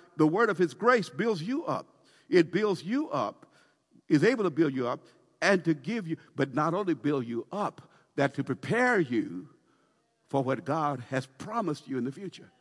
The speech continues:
He said, "I'm gonna give you an inheritance. I'm gonna give you an inheritance." He said, "You inherited something." Yeah, uh, you know what inheritance is? Somebody left me something. You see, somebody that leave you something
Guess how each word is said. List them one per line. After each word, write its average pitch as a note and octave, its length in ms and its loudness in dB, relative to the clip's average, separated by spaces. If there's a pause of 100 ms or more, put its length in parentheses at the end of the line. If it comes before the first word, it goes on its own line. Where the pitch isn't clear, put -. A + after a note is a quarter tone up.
(2250)
He B2 140 -4
said, B2 180 -4
"I'm C3+ 120 0
gonna B2+ 160 -4
give A#2+ 220 -6
you B2+ 100 -4
an A2+ 60 -4
inheritance. G#2 720 -12 (1300)
I'm A2 80 -10
gonna G#2+ 160 -6
give G#2+ 160 -4
you A2+ 80 -4
an F#2+ 180 -6 (100)
inheritance." - 580 -16 (600)
He A#2+ 120 -8
said, A2 240 -8
"You B2 140 -8
inherited G#2 480 -10
something." - 300 -16 (240)
Yeah, B2+ 160 -10
uh, D#3 160 -4 (180)
you A#3 160 -8
know A#3+ 80 0
what D3 100 2
inheritance B2 380 -4
is? A#2+ 360 -6 (300)
Somebody D#3 720 -6 (100)
left D3 320 0
me A2+ 140 -6
something. A2+ 580 -14 (1300)
You A#2+ 80 -8
see, A2+ 160 -6
somebody E3+ 380 -6
that B2 120 -6
leave C3 220 -2
you A#2+ 80 -10
something G#2+ 560 -14